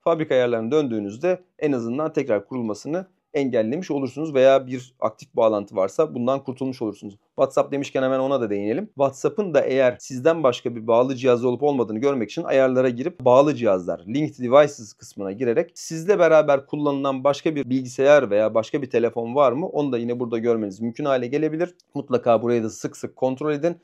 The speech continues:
Aynı zamanda tabii ki WhatsApp için de iki faktörlü doğrulama korumasını da açmayı unutmayın ki böylece başka bir yerde açıldığında en azından telefon ve S M S kombinasyonuyla değil,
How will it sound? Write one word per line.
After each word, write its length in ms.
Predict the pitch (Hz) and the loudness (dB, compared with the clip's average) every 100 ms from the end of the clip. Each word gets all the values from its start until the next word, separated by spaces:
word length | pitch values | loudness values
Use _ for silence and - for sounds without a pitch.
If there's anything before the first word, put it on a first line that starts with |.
| - | -2
Aynı 220 | 147 131 | 0 0
zamanda 600 | 104 107 117 135 165 - | -2 -2 -2 0 0 0
tabii 240 | - 147 123 | -2 -2 -2
ki 40 | - | 0
WhatsApp 460 | 127 151 - - | 4 4 2 -8
için 280 | 98 - 127 | -8 -8 -4
de 160 | 165 - | -4 -6
iki 200 | - 160 | -12 -2
faktörlü 500 | 131 120 120 104 110 | -2 -2 -4 -4 -2
doğrulama 440 | 123 120 120 120 | 0 0 0 -2
korumasını 500 | - 107 98 - 107 | -4 -6 -8 -8 -6
da 100 | 139 | -4
açmayı 340 | 127 - 113 147 | -4 -4 -6 -4
unutmayın 460 | 139 - 117 160 | -6 -4 -4 -4
ki 300 | 190 165 175 | -4 -6 -6
böylece 500 | 120 131 120 110 147 | -2 0 0 -2 -4
başka 320 | 127 101 - 127 | -2 -4 -4 0
bir 40 | |
yerde 220 | 110 104 | 0 2
açıldığında 680 | 101 - 104 113 117 165 180 _ _ | -2 -4 -10 -8 -4 -4 -4 _ _
en 120 | 139 | -2
azından 520 | 147 117 120 127 165 175 | -2 -2 -4 -2 -4 -4
telefon 460 | 123 120 160 165 | -2 -2 -2 -2
ve 120 | 127 | -2
S 140 | 113 131 | -2 0
M 140 | 165 | 0
S 200 | 165 - - | -2 -6 -4
kombinasyonuyla 760 | 127 117 120 113 117 113 113 | -2 -2 -2 -4 -4 -4 -4
değil, 200 | 139 202 | -4 -6